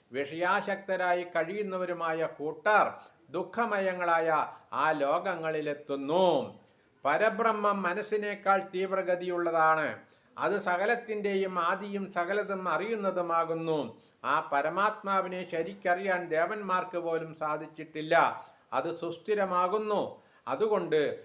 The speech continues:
അന്യഭാവനയോടുകൂടി അവരെ ലംഘിക്കുന്നു. വായുമേഘങ്ങളെ നയിക്കാനും മഴ പെയ്യിക്കാനും മറ്റും ഇടയാകുന്നതും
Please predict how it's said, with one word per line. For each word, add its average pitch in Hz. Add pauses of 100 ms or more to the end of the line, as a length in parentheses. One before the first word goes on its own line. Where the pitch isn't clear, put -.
അന്യഭാവനയോടുകൂടി 190
അവരെ 180
ലംഘിക്കുന്നു. 175 (200)
വായുമേഘങ്ങളെ 190
നയിക്കാനും 190
മഴ 180
പെയ്യിക്കാനും 196
മറ്റും 175
ഇടയാകുന്നതും 185